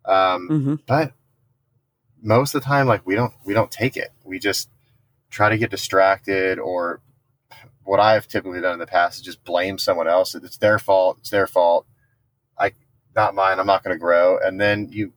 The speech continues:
Speaker 1: you miss the opportunity. Uh,
Speaker 2: Mm-hmm.
Speaker 1: 'cause time will pass, and, you know, every, every time that you think the li-, you know, life is over, it, it's typically not, <laughs> you know? Um,
Speaker 2: Right.
Speaker 1: so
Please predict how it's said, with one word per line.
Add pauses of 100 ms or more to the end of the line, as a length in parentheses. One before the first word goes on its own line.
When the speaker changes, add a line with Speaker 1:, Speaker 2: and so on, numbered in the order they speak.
Speaker 1:
you
miss
the
opportunity. (680)
Uh,
Speaker 2:
Mm-hmm. (180)
Speaker 1:
'cause
time
will
pass,
and, (720)
you
know, (520)
every, (1700)
every
time
that
you
think (160)
the
li-,
you
know,
life
is
over,
it,
it's (520)
typically
not,
<laughs>
you (100)
know? (320)
Um, (580)
Speaker 2:
Right.
Speaker 1:
so